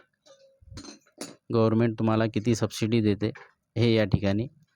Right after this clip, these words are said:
दाखवलेलं आहे, कोणत्या महिन्यामध्ये गव्हर्नमेंटकडून तुम्हाला किती सबसिडी देण्यात आलेली आहे हे सर्व या ठिकाणी तुम्ही पाहू शकता.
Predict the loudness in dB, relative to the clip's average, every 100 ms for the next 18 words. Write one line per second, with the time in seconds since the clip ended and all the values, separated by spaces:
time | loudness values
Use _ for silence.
0 | _ _ -18 -8 -2 0 2 0 2 0
1 | 0 -2 0 0 2 2 2 2 0 0
2 | 0 0 0 0 -2 0 0 0 0 0
3 | -2 -2 0 2 0 0 0 2 2 2
4 | 2 0 0 0 0 0 0 0 2 4
5 | 2 0 -2 -2 -2 0 -2 0 -2 -2
6 | -6 -8